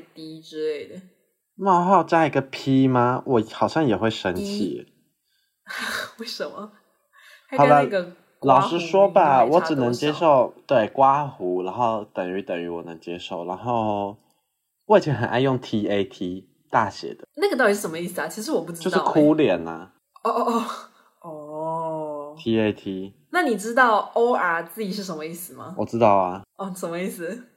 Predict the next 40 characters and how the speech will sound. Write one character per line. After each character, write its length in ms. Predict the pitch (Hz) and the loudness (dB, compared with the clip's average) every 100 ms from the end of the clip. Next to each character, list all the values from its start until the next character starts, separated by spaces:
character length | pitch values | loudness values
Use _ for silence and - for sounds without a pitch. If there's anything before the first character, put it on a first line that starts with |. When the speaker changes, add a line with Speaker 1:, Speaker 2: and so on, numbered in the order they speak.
| - | -8
Speaker 2:
就 120 | 202 | -2
是 180 | 208 170 | 2 4
有 120 | 147 | 4
一 40 | |
种， 220 | 147 104 101 _ _ _ _ _ _ _ _ _ - | 4 2 -2 _ _ _ _ _ _ _ _ _ -14
呃， 500 | 98 98 92 92 92 _ _ | -12 -10 -10 -12 -14 _ _
跪 280 | - 160 120 | 0 2 2
着 160 | 113 | -2
吗？ 240 | 104 101 104 | -4 -4 -4
我 100 | 113 | -6
记 120 | 113 | -2
得 60 | 151 | -2
是 100 | 151 | -2
跪 260 | 160 127 | 0 0
着 140 | 98 - | 0 -4
的 100 | - | -6
意 60 | |
思。 40 | 185 | -6
Speaker 1:
啊， 560 | 285 339 349 349 339 302 | -4 -4 -2 -2 -2 -2
对， 220 | 285 277 | 0 2
对， 140 | 269 | 2
对， 140 | 254 254 | 2 2
对， 300 | 240 226 208 | 0 -2 -2
就 100 | 277 | -2
是 100 | 294 | -4
他 200 | 294 302 | -4 -8
看 240 | 285 320 247 | -6 -6 -6
起 120 | 220 | -8
来 320 | 175 175 175 _ _ _ | -8 -8 -12 _ _ _
很 220 | - 196 | -8 -4
像 180 | 240 247 | -2 -2
是 280 | 254 247 208 | 0 -2 -2
一 80 | |
个 100 | 196 | 4
人 320 | 233 190 160 175 | 6 6 0 0
跪 220 | 226 185 | 2 2
在 100 | 190 | -2
地 160 | 190 | -6
板 180 | 185 - | -14 -12
上。 320 | 190 - 233 | -10 -8 -6